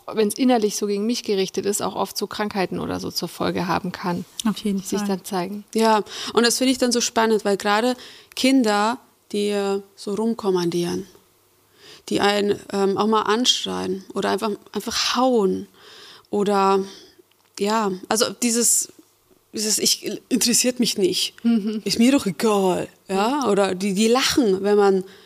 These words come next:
Speaker 3: wenn sie grad richtig Mist gebaut haben, die lachen, wenn sie ihr Geschwisterchen gehauen haben. Ey, das löst alles andere als einen Fürsorgeinstinkt in mir aus.
Speaker 1: Ja.
Speaker 3: Alles andere, ja. Ey, da muss ich aufpassen, dass ich nicht durchdrehe innerlich, weil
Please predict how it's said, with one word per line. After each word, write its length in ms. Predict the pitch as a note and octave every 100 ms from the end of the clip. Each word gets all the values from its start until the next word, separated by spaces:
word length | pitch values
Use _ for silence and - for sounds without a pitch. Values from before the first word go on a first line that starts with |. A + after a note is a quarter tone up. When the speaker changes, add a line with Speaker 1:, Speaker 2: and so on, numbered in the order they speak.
| - -
Speaker 3:
wenn 120 | G3
sie 80 | G3+
grad 260 | G3+ -
richtig 320 | A#3+ - A3+ G#3+
Mist 300 | G#3+ - -
gebaut 480 | E3+ F3+ F3+ -
haben, 260 | F3+ F3 F#3
die 140 | G#3 G#3+
lachen, 600 | A3+ C4+ C#4+ - F#3+ F#3
wenn 160 | G3+
sie 100 | G3
ihr 100 | G3
Geschwisterchen 720 | F#3+ - B3+ A#3+ A3+ G3 F#3+ F#3
gehauen 460 | F#3+ F3+ F#3 F#3
haben. 280 | F#3 F3+ F3+ - - - - - - -
Ey, 280 | A3 A3 - -
das 260 | A#3 A3 -
löst 360 | A#3 A#3+ A3+ -
alles 420 | A3 C4 E4 - -
andere 300 | C4+ A#3+ G3+
als 180 | G3+ G#3+
einen 80 |
Fürsorgeinstinkt 1040 | - C4+ C#4+ B3+ G#3+ F#3+ F#3 - - G3+ -
in 140 | F#3
mir 140 | E3 E3
aus. 320 | D#3 E3+ - -
Speaker 1:
Ja. 140 | G#3 - _
Speaker 3:
Alles 480 | G#3+ G#3 A#3 G#3 - -
andere, 420 | A3 D4 G#3 E3+
ja. 220 | F3+ A3 - - - -
Ey, 80 | A3
da 60 | A#3+
muss 80 | B3+
ich 100 | A#3
aufpassen, 320 | B3 B3 A#3+
dass 100 | A#3
ich 100 | A3
nicht 200 | A3 -
durchdrehe 440 | B3 D4 - F3+
innerlich, 420 | F3 F3 F#3+ A3+ G#3
weil 220 | G3